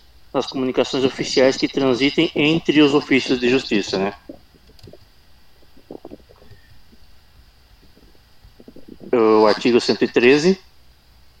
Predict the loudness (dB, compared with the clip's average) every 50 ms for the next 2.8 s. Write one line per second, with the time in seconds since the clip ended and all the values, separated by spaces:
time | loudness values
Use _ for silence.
0 | _ _ -20 _ -20 -16 -4 -2 0 0 0 0 0 2 2 2 2 0 -2 -4
1 | 0 0 0 4 4 4 2 2 0 2 2 4 4 4 2 2 2 0 0 2
2 | 0 -2 -2 0 0 0 0 -2 -4 -4 -6 -10 -12 -14 -14